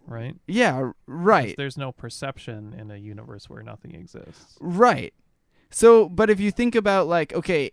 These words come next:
Speaker 2: in the beginning there was a sen-, there was nothing.
Speaker 1: Mm.
Speaker 2: I mean, uh, if you think about that from a scientific standpoint, in the beginning there was nothing. That's a scary thought.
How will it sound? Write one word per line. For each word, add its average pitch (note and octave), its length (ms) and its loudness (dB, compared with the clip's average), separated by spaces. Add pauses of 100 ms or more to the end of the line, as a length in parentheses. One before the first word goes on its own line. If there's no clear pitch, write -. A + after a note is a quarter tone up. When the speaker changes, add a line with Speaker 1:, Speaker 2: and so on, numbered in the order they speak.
Speaker 2:
in G3 240 -4
the F3+ 80 0
beginning E3+ 560 -4
there D#3 160 0
was D3+ 200 -4
a D3 80 -8
sen-, C#3+ 240 -8
there D3+ 200 -8
was C#3+ 160 -8
nothing. C#3+ 500 -8 (160)
Speaker 1:
Mm. A2 220 -16 (120)
Speaker 2:
I E3+ 140 -4
mean, F3 400 -6
uh, - 300 -16 (1000)
if E3+ 160 -4
you F#3 140 -4
think A#3+ 260 -2
about E3 360 -2
that D3 320 -4 (240)
from F#3+ 180 -2
a F3 60 -2
scientific F3+ 640 -6
standpoint, D3+ 680 -6 (160)
in D#3 100 -4
the D#3+ 60 2
beginning D#3+ 440 -4
there C#3 80 -4
was C3 120 -8
nothing. C3+ 540 -8 (1300)
That's E3 420 0
a C#4 60 -2
scary E3+ 440 0
thought. C3+ 400 -4